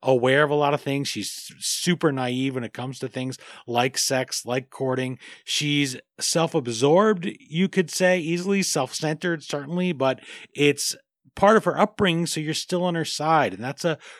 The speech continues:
that's a really nice shade of a person. We've all met somebody and said, "Okay, if this person is a jerk," some people do know better, but some people are just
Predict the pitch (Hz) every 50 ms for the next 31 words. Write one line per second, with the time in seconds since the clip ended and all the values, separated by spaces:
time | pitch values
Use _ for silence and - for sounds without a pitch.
0 | - _ _ - - 165 165 160 - 170 147 135 127 135 147 170 180 180 175 160
1 | 143 143 139 139 131 - - - - 143 135 127 127 120 107 101 110 113 - -
2 | 127 135 135 123 - 107 101 107 107 139 151 151 135 131 135 131 - - 139 123
3 | 117 113 113 110 110 110 107 101 - 123 113 110 - - - - - - - -
4 | - 160 156 - 147 131 123 127 - - - 143 131 123 151 160 - - 175 165
5 | - - 156 143 139 - - 123 113 117 110 107 127 127 85 - - _ _ -
6 | - - 156 151 139 151 156 135 139 135 120 107 107 135 147 139 127 117 104 87
7 | 101 92 87 - - - _ _ - - - _ - 156 147 - - 190 190 190
8 | 220 214 - 185 160 147 143 127 131 147 139 - - -